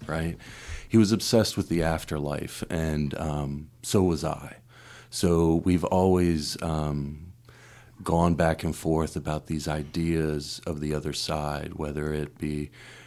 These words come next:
uh, Paranam Yogananda's, uh, book of, uh, autobiography of a yogi, or, um, you know, the galactic butterfly. You know, there was just all these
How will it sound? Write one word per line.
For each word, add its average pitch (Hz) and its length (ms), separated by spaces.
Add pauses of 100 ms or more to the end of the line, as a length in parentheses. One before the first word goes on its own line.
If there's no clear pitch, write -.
(280)
uh, 76 340
Paranam 82 540
Yogananda's, 76 1040
uh, 78 380
book 80 320
of, 73 260
uh, 76 400 (180)
autobiography 78 760
of 76 140
a 76 60
yogi, 76 680
or, 73 440 (480)
um, 73 540
you 82 140
know, 76 260
the 78 140
galactic 78 580
butterfly. 73 800
You 80 160
know, 78 220
there 85 180
was 82 180
just 85 280
all 90 280
these 78 540